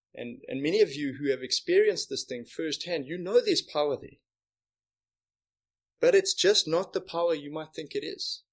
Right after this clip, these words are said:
The whole hierarchy of ancestors is a cultural construct that the devil uses to enslave us, in the very same way that he uses the cultural con-,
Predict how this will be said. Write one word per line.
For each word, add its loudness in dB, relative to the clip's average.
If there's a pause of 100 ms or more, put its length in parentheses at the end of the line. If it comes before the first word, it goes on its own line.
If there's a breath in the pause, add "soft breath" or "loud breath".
(840)
The 2
whole 2
hierarchy 6
of 0
ancestors -4
is -10
a -2 (260)
cultural 0
construct -6 (440)
that 2
the 4
devil 2
uses -6
to -10
enslave -2
us, -10 (840)
in 6
the 8
very 8
same 6
way 8
that 4
he -4 (140)
uses -2 (260)
the 2
cultural 2 (100)
con-, 2